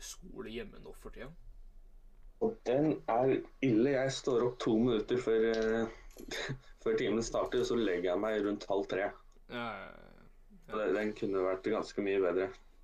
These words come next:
Speaker 1: Så dette er et veldig personlig spørsmål. Ehm,
Speaker 2: <laughs>
Speaker 1: hvordan er sexlivet ditt nå for tiden?
Speaker 2: I og med at den var ganske tørr før det startet, så har jeg ikke sett at det har blitt noe bedre.
Speaker 1: Nei, ja. Nei, jeg skjønner den. Ja.
Speaker 2: Ja.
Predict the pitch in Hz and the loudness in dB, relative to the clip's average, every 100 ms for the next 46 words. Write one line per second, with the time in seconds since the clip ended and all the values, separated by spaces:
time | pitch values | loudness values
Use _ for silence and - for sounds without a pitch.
0 | - - - - - - - 135 135 131 | -20 -20 -20 -20 -20 -14 -6 -2 -2 0
1 | 123 123 117 117 131 - 107 104 110 - | 2 2 0 -4 -6 -6 -8 -10 -12 -10
2 | 110 - 127 160 - - - - - - | -10 -8 -8 -10 -16 -20 -20 -20 -20 -16
3 | 107 110 110 131 131 - - - 117 113 | -10 -8 -4 -4 -4 -8 -14 -14 -8 -8
4 | 117 98 104 - - 101 - 113 101 104 | -8 -10 -10 -8 -8 -6 -6 -6 -10 -12
5 | 120 - - 120 113 110 120 - - - | -14 -14 -12 -10 -10 -10 -12 -14 -20 -20
6 | - - - - - - - - - - | -20 -20 -20 -20 -20 -20 -20 -20 -20 -16
7 | - 123 117 110 110 110 120 107 - - | -4 0 2 2 2 4 2 2 0 -4
8 | - - 107 - - 92 90 98 - 101 | 0 0 0 0 0 4 4 2 0 0
9 | 90 123 127 113 110 107 113 98 87 123 | 0 0 0 2 2 2 0 0 0 2
10 | 120 123 - - - 101 92 92 101 87 | 2 2 0 0 0 0 0 0 0 2
11 | 87 110 135 - - - - 113 117 117 | 2 0 -4 -12 -20 -20 -16 -10 -8 -8
12 | 120 120 - 113 110 107 107 107 107 - | -10 -14 -20 -18 -16 -14 -14 -16 -18 -20
13 | - 107 107 - - - - - - - | -20 -18 -18 -20 -20 -20 -20 -20 -20 -6